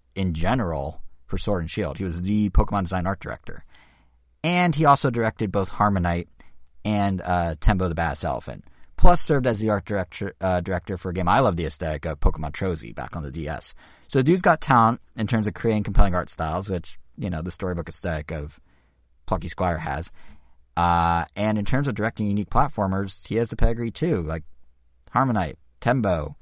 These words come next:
now Plucky Squire looks to be, like, kind of the next in that lineage. So honestly, of all the games shown these past few weeks, like, this right here m-, is the one as far as I'm concerned. Like, a hundred percent, this is the game that I'm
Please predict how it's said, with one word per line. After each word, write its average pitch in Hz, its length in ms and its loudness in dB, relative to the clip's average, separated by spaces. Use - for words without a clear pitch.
now 87 200 -4
Plucky 107 260 4
Squire 101 420 0
looks 95 200 -8
to - 80 -8
be, 98 160 -4
like, 92 160 -2
kind 95 180 -4
of 95 60 -4
the 98 60 -4
next 92 240 -8
in 101 60 -6
that 95 140 -8
lineage. 104 320 -4
So 95 260 -4
honestly, 135 440 0
of 92 100 -2
all 127 280 4
the 175 60 0
games 135 300 0
shown 123 240 0
these 104 140 -2
past 107 260 -4
few 95 160 -4
weeks, 98 280 -4
like, 87 200 -6
this 175 220 2
right 127 180 2
here 107 200 -2
m-, 98 200 -4
is 107 240 -2
the 104 100 0
one 90 360 2
as 69 140 -12
far 85 180 -2
as 76 80 -4
I'm 76 140 -6
concerned. 76 320 -10
Like, 55 120 -12
a 90 60 -6
hundred 120 260 0
percent, 101 360 -4
this 107 180 -4
is 110 140 -6
the 107 80 -2
game 95 240 -2
that 87 120 -4
I'm 85 220 -6